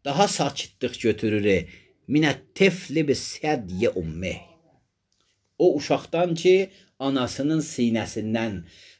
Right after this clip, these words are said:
vaxtı süt içir, necə sakitləşir, necə bu halətdə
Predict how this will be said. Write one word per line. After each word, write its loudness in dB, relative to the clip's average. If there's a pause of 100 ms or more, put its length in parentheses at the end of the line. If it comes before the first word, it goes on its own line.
vaxtı -6
süt -2
içir, -4 (540)
necə 4
sakitləşir, -4 (680)
necə 4 (600)
bu 0
halətdə 0